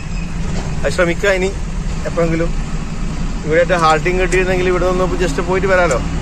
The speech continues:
അപ്പോൾ നമ്മൾ എസ് പി കോവിൽ ഭാഗത്തേക്ക് നീങ്ങിയാണ്. മഹാബലിപുരം, മഹാബലിപുരം ഇങ്ങേന്ന് ഫിഫ്റ്റി വൺ കിലോമീറ്റർ എണ്ണ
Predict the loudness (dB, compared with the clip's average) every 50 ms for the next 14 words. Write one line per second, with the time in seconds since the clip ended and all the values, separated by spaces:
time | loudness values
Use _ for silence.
0 | -4 -4 -4 -4 -4 -4 -4 -2 -2 -2 -2 -2 -2 -2 -4 -2 -2 -2 -2 -2
1 | -2 -2 -2 -2 -2 -2 -2 -2 -2 -2 -2 -2 -2 -2 -2 -2 -2 -2 -2 -4
2 | -4 -4 -4 -4 -4 -2 -2 -2 -2 -2 -2 -2 -2 -2 -2 -2 -2 -2 -2 -2
3 | -2 -2 -2 -2 -2 -2 -2 -2 0 0 0 0 0 0 0 -2 -2 -4 -6 -6
4 | -6 -6 -4 -4 -4 -4 -2 -2 -2 -2 -2 0 2 2 4 4 4 2 0 0
5 | 0 -2 -2 -2 -2 -2 -2 0 0 0 0 0 -2 -2 -2 -2 -2 -2 -4 -4
6 | -4 -2 -2 -2 -2 0 2 2 2 2 2 2 2 2 2 2 2 2 2 2
7 | 2 2 2 2 0 0 -2 -2 -2 -2 -2 -2 -2 0 0 0 -2 -2 -2 -2
8 | -2 -2 -4 -4 -2 -2 -2 -2 0 0 0 0 0 0 0 0 0 0 0 0
9 | 0 0 0 0 0 2 4 4 4 4 4 2 2 2 0 2 2 0 0 0
10 | 0 0 0 0 0 0 0 0 0 0 0 0 0 0 0 0 0 0 0 0
11 | 0 0 -2 0 -2 0 2 2 4 4 2 2 2 2 2 4 4 4 2 2
12 | 2 2 2 4 4 4 4 4 2 0 -2 -2 -2 -2 0 0 0 0 0 2
13 | 2 2 2 4 2 2 4 2 2 2 2 2 4 4